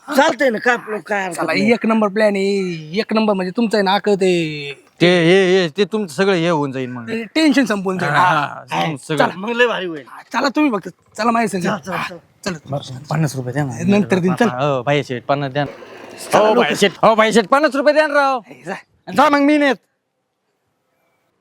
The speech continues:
Speaker 2: हो, संजयराव, थांबा. अरे राग्या, अरे तू टेन्शन नाही घेऊ, तुला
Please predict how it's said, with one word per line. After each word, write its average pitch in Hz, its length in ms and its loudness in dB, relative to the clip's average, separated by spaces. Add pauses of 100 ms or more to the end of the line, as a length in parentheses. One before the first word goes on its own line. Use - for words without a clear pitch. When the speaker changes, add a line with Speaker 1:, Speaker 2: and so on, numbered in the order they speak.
(260)
Speaker 2:
हो, 277 240 0
संजयराव, 294 440 0
थांबा. 240 160 0 (1400)
अरे 208 220 2
राग्या, 220 280 0 (800)
अरे 185 200 -8
तू 196 400 4 (800)
टेन्शन 226 300 4
नाही 220 100 2
घेऊ, 208 140 2
तुला 214 160 2